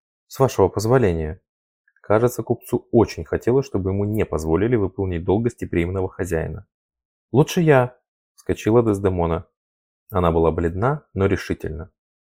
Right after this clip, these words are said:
"Да, пожалуй, так действительно будет лучше". "Может быть, выйдем все вместе?" —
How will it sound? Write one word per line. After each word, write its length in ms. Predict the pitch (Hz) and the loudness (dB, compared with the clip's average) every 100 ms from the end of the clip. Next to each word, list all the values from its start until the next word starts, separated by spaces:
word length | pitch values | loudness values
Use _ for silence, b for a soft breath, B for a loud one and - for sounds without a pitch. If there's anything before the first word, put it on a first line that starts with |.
| _ _ _ | _ _ _
"Да, 320 | 98 123 104 | 0 4 4
пожалуй, 480 | - 90 110 120 117 | 2 0 4 4 4
так 220 | - 110 | 2 0
действительно 560 | 113 - 90 82 78 78 | -2 -4 -4 -2 -2 -2
будет 260 | 78 80 | -2 -4
лучше". 400 | - 82 - 98 - _ _ _ _ _ _ | -10 -12 -14 -20 -20 _ _ _ _ _ _
"Может 300 | 92 98 107 | 0 0 2
быть, 240 | 110 107 - _ _ | 2 0 -4 _ _
выйдем 260 | 90 98 104 | -2 0 0
все 160 | - 104 | 2 0
вместе?" — 560 | 113 175 - 165 110 | 2 0 -2 -6 -8